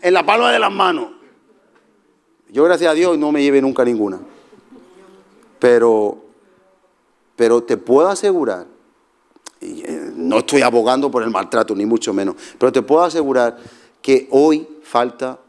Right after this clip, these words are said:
mucha, mucho respeto, mucha sujeción, y le estamos quitando, porque el diablo sabe cómo hacerlo, la autoridad a quien la tiene en todas las áreas. Porque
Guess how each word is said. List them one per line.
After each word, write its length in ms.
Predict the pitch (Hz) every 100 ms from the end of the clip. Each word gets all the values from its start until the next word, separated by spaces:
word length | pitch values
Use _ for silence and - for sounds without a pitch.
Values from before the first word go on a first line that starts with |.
| _ -
mucha, 800 | 113 107 135 214 - - 196 185 - _ _ _ _ _ -
mucho 320 | 147 143 202
respeto, 880 | - 147 - - 190 190 - 110 98 _ _ _ _ _
mucha 260 | 139 143 220
sujeción, 640 | - 202 165 151 170 156 - -
y 80 | 160
le 100 | 143
estamos 280 | 143 170 190
quitando, 520 | 170 160 170 175 175 -
porque 180 | 117
el 80 | 117
diablo 240 | 120 143 139
sabe 200 | 143 131
cómo 180 | 127
hacerlo, 260 | 113 127 139
la 80 | 139
autoridad 560 | 127 127 131 113 120
a 40 | -
quien 140 | 123
la 100 | 101
tiene 280 | 92 87 80 - _ _
en 140 | 127 117
todas 180 | 110
las 160 | 101 -
áreas. 300 | 78 69 - _ _ _ _ _ _ _ - - -
Porque 440 | - 143 151 147